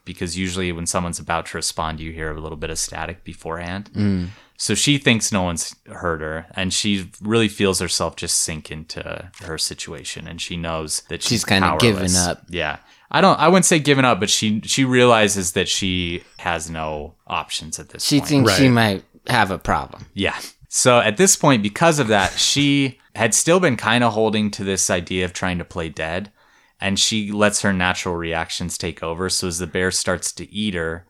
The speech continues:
Speaker 1: and eat her left arm, she's screaming now. So the bear stops ripping at her arm, though, and starts sniffing all over her body. And she's thinking,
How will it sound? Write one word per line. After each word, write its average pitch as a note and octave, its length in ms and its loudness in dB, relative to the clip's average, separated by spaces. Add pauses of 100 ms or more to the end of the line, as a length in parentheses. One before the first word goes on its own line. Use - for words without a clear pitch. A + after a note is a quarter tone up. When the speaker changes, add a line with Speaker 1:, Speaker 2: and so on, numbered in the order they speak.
Speaker 1:
and F2+ 160 -8
eat F2+ 200 -8
her F2+ 140 -6
left E2+ 280 -4
arm, E2 200 -4
she's - 260 -4
screaming D2 600 -2
now. - 340 -20
So - 220 2
the A#2 80 4
bear C3 320 8
stops D#3 560 4
ripping C#3+ 380 2
at G#2+ 80 6
her F#2+ 140 6
arm, A2+ 320 6
though, F#2+ 300 6
and F#2 200 0
starts G2 320 2
sniffing G2+ 420 0
all F2+ 140 4
over F2 260 -2
her E2 80 -6
body. F#2+ 520 -2 (320)
And F#2 160 -4
she's C#3+ 340 2
thinking, F2+ 580 -2